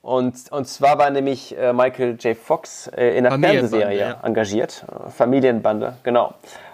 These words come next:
Speaker 1: Und konnte deswegen diesen Film eigentlich nur nachts drehen.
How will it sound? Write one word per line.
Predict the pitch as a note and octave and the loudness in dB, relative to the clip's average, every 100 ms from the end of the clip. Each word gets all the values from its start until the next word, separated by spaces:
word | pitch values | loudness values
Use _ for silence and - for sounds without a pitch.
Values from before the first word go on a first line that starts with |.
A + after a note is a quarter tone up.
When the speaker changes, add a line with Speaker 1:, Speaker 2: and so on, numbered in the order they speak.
| - | -8
Speaker 1:
Und | B2 A#2+ - | 0 0 2
konnte | D#3 D#3 A#2+ | -2 0 0
deswegen | D#3+ E3+ - E3 D#3+ | -2 -2 0 0 0
diesen | C3 C3+ C#3 | -2 -4 -4
Film | - D3 D#3 | 0 0 0
eigentlich | - C3 C3+ | 0 0 0
nur | C3+ D3 D3+ | -2 0 2
nachts | C#3+ - - - | 0 -2 -12 -12
drehen. | G#2+ F#2+ B2+ | -6 -4 -6